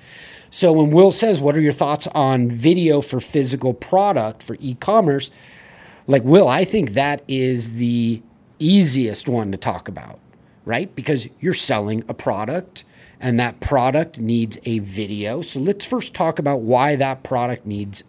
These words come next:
a video. People are four times more likely to watch it than to read anything on the page. The video is gonna make that product come to life. On top of that, you'll be able to transfer more information in somebody's head with a video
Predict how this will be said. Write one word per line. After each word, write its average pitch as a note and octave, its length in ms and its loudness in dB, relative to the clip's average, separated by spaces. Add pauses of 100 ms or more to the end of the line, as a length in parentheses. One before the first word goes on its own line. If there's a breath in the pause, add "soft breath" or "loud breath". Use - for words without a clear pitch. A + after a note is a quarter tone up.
a C3 80 -4
video. B2+ 500 0 (1000 loud breath)
People F3 560 0 (540)
are - 60 -12
four F#3 320 4
times E3 360 0
more D3+ 220 2
likely C3+ 340 0
to F3 80 2
watch F2+ 400 -6
it C#3+ 240 -4 (360)
than A2+ 160 0
to A2+ 60 0
read A2+ 280 -2
anything C#3+ 360 0
on C#3 180 0
the D3+ 60 -2
page. A#2 420 -8
The A2+ 100 -2
video D3+ 480 0
is C#3 120 -4
gonna C3+ 160 -2
make A#2+ 720 0 (300 soft breath)
that A#2+ 240 -2
product C#3 460 -2
come C#3+ 360 0
to - 140 -6
life. G#2+ 640 -8 (540 loud breath)
On E3+ 200 0
top B3 400 2
of C#3+ 180 -2
that, G#2+ 340 -6 (560 soft breath)
you'll A3 140 2
be D4+ 100 4
able G#3 120 2
to D3 60 0
transfer F#3+ 520 0
more F#3 340 4
information F3 800 0
in C3 160 -4
somebody's F3 560 -2
head B2+ 300 -4
with C3+ 300 -2
a D#3 180 0
video G#2+ 560 -4